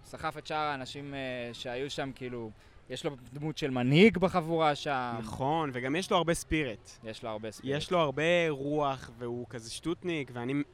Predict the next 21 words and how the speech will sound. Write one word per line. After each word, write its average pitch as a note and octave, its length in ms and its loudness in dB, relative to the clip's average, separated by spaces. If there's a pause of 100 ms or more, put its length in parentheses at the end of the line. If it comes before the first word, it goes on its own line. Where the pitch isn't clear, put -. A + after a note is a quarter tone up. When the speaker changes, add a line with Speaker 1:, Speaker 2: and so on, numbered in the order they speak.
(600)
Speaker 2:
אני E3 160 0
חושב F3+ 240 -4
שזה D#3+ 240 0
היה D#3+ 160 8
מהלך D3 460 0
מדהים, D#3 600 -2
חבל C#3 480 2
שלא... D3+ 320 0 (340)
כאילו, D3 160 0
בסך D3 240 -2
הכל F#3+ 180 4
אני F3+ 120 2
חושב - 180 -2
מופיע E3 320 0
באיזה B2+ 460 0
שלושה, F3 840 -4
ארבעה D#3 300 0
פרקים F#3 460 -4
ב-, F3+ 120 0
בכל F3 260 -4
הסדרה F#3 400 0